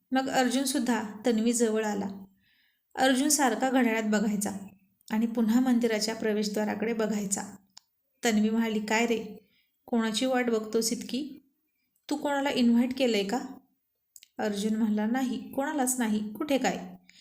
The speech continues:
खरं तर अर्जुन अतुलची वाट बघत होता. मग त्यानं अतुलला कॉल केला. अतुलच्या हातात सगळं साहित्य होतं. त्याला फोन घेता येत नव्हता.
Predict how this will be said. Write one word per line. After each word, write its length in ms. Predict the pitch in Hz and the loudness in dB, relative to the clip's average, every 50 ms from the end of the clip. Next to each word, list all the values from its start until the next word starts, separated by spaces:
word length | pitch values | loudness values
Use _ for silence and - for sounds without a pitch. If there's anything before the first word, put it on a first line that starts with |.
| - - - _ - - | -20 -20 -20 _ -14 -2
खरं 160 | - 294 294 302 294 | 2 2 2 2 2
तर 80 | 294 | -2
अर्जुन 420 | - - 254 254 254 247 254 269 254 | 0 2 4 4 4 4 4 0 0
अतुलची 440 | 247 240 214 - 240 226 233 - 254 | 0 -2 0 0 0 0 2 0 2
वाट 160 | 233 214 208 | 2 0 0
बघत 320 | 208 208 202 202 196 196 | 0 -2 -2 -2 0 -2
होता. 380 | 208 196 196 - - - - - _ _ _ _ - | -2 -2 -2 -4 -6 -8 -16 -18 _ _ _ _ -8
मग 240 | - 247 262 254 - | -4 -4 -4 -2 0
त्यानं 200 | 269 240 233 240 | 0 2 4 2
अतुलला 440 | 247 - 240 240 - 233 220 233 240 | 2 2 -2 0 0 -2 0 0 -2
कॉल 320 | 240 - - 247 214 202 202 - | -2 0 0 0 0 0 -2 -2
केला. 200 | 220 202 196 196 - - - - - _ _ _ - - _ _ - | -2 -2 -2 -4 -6 -8 -10 -16 -18 _ _ _ -20 -20 _ _ -2
अतुलच्या 460 | - 254 254 262 285 277 269 - 285 | 0 0 2 2 0 0 2 0 0
हातात 240 | 247 254 254 262 254 | 0 0 0 -2 -2
सगळं 420 | 262 - - 262 214 196 214 240 | 0 2 2 2 2 2 2 2
साहित्य 440 | 247 - 302 262 247 220 - - 220 | 2 2 2 2 2 2 2 0 0
होतं. 260 | 220 214 214 - - - - - - _ _ _ _ _ - | 0 0 -4 -4 -6 -8 -8 -14 -18 _ _ _ _ _ 0
त्याला 420 | - 262 262 240 220 220 214 - - | 0 2 2 2 0 0 -2 -8 -12
फोन 260 | - - 269 254 262 254 | -4 -2 2 2 4 4
घेता 300 | 254 247 - - 233 233 | 6 4 4 4 2 2
येत 220 | 220 220 214 - | 2 2 2 2
नव्हता. 480 | 254 254 233 - - - - - - | 2 2 2 2 0 -4 -6 -8 -14